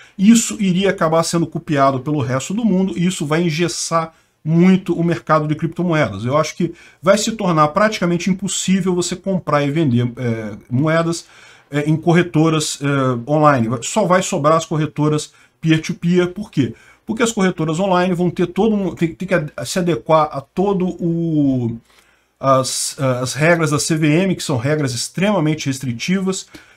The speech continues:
É, questão de risco de criptomoedas, imagina você comprar uma criptomoeda que vai pra valor pra zero e coisa e tal, isso acontece o tempo todo, criptomoedas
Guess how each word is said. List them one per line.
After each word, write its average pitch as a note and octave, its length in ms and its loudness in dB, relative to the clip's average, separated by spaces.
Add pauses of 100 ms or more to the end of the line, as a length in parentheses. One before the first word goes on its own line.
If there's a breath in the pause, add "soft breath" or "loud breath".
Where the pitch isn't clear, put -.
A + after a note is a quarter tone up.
(120)
É, C#3 640 -2 (640)
questão F3 260 2
de E3 120 4
risco E3+ 480 4
de C3+ 100 -2
criptomoedas, D3 720 0
imagina D#3+ 400 0
você C3 180 -6
comprar D3 320 -2
uma D#3 80 2
criptomoeda D3+ 640 0
que C3 100 -12
vai C3+ 160 2
pra C3+ 280 -4 (340 soft breath)
valor C#3 300 2
pra C3+ 160 0
zero C#3+ 380 4
e - 20 -6
coisa B2 180 -2
e A#2 60 -2
tal, D#3 100 -2
isso D3+ 140 -4
acontece D3 500 -4
o B2 60 -10
tempo D#3 260 -6
todo, D#3+ 300 0
criptomoedas C3 680 0